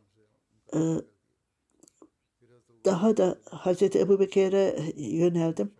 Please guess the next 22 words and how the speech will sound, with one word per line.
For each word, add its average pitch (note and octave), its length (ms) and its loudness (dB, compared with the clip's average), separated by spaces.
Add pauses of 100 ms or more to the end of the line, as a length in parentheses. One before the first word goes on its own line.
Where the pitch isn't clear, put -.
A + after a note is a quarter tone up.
(520)
Birkaç G#3 540 -2
gece F#3 320 0
bekledim. F3+ 440 -2
Ondan G#3 260 -2
sonra G#3+ 260 0
Resul-i G#3 260 2
Ekrem G3+ 240 -4
sallallahu G3+ 360 -2
aleyhi G3+ 200 -2
ve - 40 -18
sellem G3 280 -2 (680)
Hazreti G3+ 400 0
Hafsa'ya G3+ 540 2
evlenme G3 440 0
teklif F3 320 -4
etti. F3+ 420 -2 (720)
Ve G3 220 2
ben G3+ 140 2
onunla, G3 880 -2
e, A#2+ 500 -8
evliliğini, G3 560 2
e, F3 360 -2